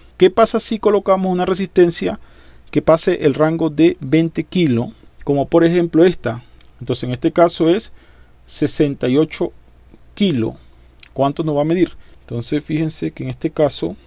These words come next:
cuando se pasa, pues no mide nada. Simple y llanamente no mide nada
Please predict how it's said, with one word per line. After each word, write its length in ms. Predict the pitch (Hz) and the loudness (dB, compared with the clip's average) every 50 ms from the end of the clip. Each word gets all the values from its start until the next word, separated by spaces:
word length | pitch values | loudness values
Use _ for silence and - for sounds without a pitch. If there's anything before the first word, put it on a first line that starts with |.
| - - - | -20 -16 -8
cuando 300 | - 135 123 127 131 139 | -4 -2 -2 -2 -2 -2
se 160 | - 170 165 | -2 -2 -2
pasa, 480 | - - 160 143 - - - 175 202 - _ - - - - _ _ - - - - - - - - - - - - - - - _ - - - - - _ - - - _ _ - - | 2 2 2 2 2 0 -4 -4 -6 -8 _ -20 -20 -20 -20 _ _ -20 -20 -20 -20 -20 -20 -20 -20 -20 -20 -20 -20 -20 -20 -20 _ -20 -20 -20 -20 -20 _ -20 -20 -20 _ _ -10 -2
pues 320 | - 170 175 175 - - - | 0 2 2 2 -2 -4 -8
no 140 | - 143 151 | -4 -2 0
mide 240 | 156 160 151 147 135 | 0 2 2 0 0
nada. 320 | 123 113 113 120 120 127 - - - - _ - - - - - - - _ - - - - - - - - | -2 -4 -4 -4 -8 -12 -16 -20 -20 -20 _ -20 -20 -20 -20 -20 -20 -20 _ -20 -20 -20 -20 -20 -20 -18 -14
Simple 300 | - - 147 143 - 170 | -8 -8 -6 -2 0 0
y 20 | |
llanamente 500 | 165 165 165 160 175 196 196 - 202 208 226 - - - - - _ - - - - - - - - - - _ _ - - - | 2 2 2 0 0 -2 -4 -4 -6 -8 -8 -12 -20 -20 -20 -20 _ -20 -20 -20 -20 -20 -20 -20 -20 -20 -20 _ _ -20 -18 -10
no 120 | - 131 139 | -6 -4 -2
mide 240 | 151 165 165 165 165 | 2 4 4 4 4
nada 360 | 170 165 156 151 151 160 | 4 2 2 2 0 -2